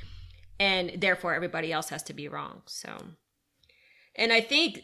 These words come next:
I mean, that's a really, this, this whole, the, all the questions, I think is a really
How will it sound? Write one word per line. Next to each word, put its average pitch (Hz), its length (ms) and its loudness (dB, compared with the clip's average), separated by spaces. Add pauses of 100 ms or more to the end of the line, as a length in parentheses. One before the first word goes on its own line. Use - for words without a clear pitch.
I 202 60 6
mean, 208 160 4
that's 208 180 6
a 226 60 4
really, 196 760 6
this, 180 240 -4
this 220 200 -2
whole, 240 180 4
the, 220 80 6
all 247 140 8
the 233 80 6
questions, 202 640 4
I 190 80 4
think 196 180 0
is 196 80 0
a 196 80 0
really 196 540 0